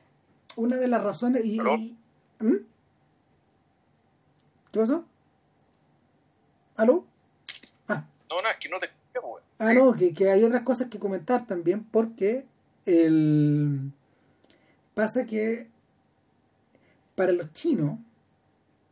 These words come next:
Speaker 1: y sobre todo para la gente que estudia esto, eh, Tony Raines, por ejemplo, el, este británico, eh, probablemente, así como Donald Ritchie era, era una autoridad re-, en lo que respecta a cine clásico japonés,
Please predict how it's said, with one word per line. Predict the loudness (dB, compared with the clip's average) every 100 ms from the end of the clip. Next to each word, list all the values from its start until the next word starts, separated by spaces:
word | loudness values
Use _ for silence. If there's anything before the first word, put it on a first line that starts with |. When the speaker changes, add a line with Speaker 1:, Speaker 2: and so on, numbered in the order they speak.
| _ _ _ -14
Speaker 1:
y | -8
sobre | -4 -4
todo | -2 -2
para | -2
la | -4
gente | -4 -6 -8
que |
estudia | -10 -6 -4 -2 -6
esto, | -10 -14 -16 -16 _ _ _ _ _ _ _ _ _ _ _ _ -10
eh, | -6 -4 -6 -8 -8 -10 -16 _ _ _
Tony | -2 0 0
Raines, | -2 0 0 0 -4
por | -8
ejemplo, | -6 -6 -8 -10 -10 -10
el, | -10 -14 -16 -20 _
este | _ -12
británico, | -10 -8 -4 -4 -4 -6
eh, | -6 -10 -16 _ _ _ _
probablemente, | -2 0 2 2 0 -2 -2 -2 -4
así | -6
como | -4 -4 -2
Donald | 0 0 -2
Ritchie | -4 -6 -4 -4
era, | -2 -6 -6
era | -6 -6
una | -6
autoridad | -8 -6 -6 -4 -4 -4 -4 -6 -8 -14 _ _ -20 -14
re-, | -10 -6
en | -6
lo | -6 -6
que | -8
respecta | -8 -12 -12 -10 -6 -6 -6 -8
a |
cine | -10 -10 -8
clásico | -4 -4 -6 -10 -8 -10
japonés, | -10 -10 -8 -8